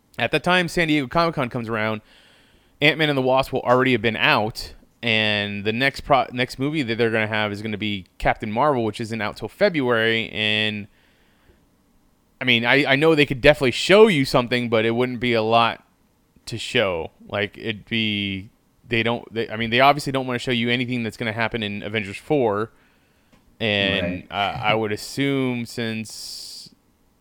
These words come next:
Speaker 1: yeah, Spider-Man Homecoming two hasn't started filming yet, there wouldn't be anything to say about that either.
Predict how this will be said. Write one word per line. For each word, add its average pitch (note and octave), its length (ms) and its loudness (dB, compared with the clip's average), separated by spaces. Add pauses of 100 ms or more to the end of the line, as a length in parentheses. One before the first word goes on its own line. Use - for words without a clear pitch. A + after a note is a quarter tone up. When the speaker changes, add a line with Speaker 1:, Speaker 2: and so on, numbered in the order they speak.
(420)
Speaker 1:
yeah, B2 220 4
Spider-Man B2 580 0
Homecoming B2+ 520 -4
two G3 360 0
hasn't A2+ 260 0
started A2 320 -4
filming G#2 460 -4
yet, G2+ 320 -4 (460)
there G#2+ 120 -2
wouldn't A2 160 0
be A2 100 0
anything G#2+ 240 -4
to G2 60 -10
say G#2 160 -6
about F2 240 -6
that G#2+ 220 0
either. D2+ 360 -6